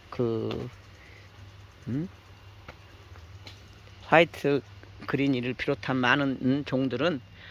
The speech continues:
어, 얘네들도 뭐 한 십 년은 넘었겠습니다. 한 십오 년 가까이 됐을 텐데, 그 우리 난하고 약간 비슷한 게 있어요. 근데 이거 결국에는 다육식물이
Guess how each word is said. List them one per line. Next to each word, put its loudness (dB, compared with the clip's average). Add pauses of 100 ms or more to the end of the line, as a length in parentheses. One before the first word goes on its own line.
(360)
어, -4
얘네들도 2
뭐 0
한 -4
십 -2
년은 4
넘었겠습니다. 0 (220)
한 -8
십오 0
년 0
가까이 -2
됐을 -2
텐데, 2 (880)
그 2 (1700)
우리 8
난하고 10
약간 10
비슷한 2
게 8
있어요. 4 (120)
근데 4
이거 6 (240)
결국에는 10
다육식물이 6